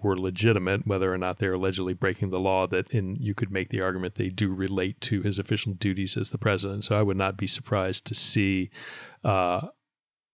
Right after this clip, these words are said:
Trump make an attempt, uh, to do that as well. And again, then the question becomes, like, how, and, you know, just again, in terms of people who I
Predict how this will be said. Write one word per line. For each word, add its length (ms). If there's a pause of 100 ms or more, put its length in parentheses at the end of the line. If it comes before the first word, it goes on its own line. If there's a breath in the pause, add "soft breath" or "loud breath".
(480)
Trump 500 (100)
make 400
an 120
attempt, 500 (100)
uh, 300
to 160
do 260
that 240
as 200
well. 360
And 240 (120)
again, 340
then 160
the 80
question 340
becomes, 340
like, 120
how, 220
and, 240 (320 soft breath)
you 100
know, 80
just 220
again, 180
in 80
terms 260
of 100
people 280
who 140
I 100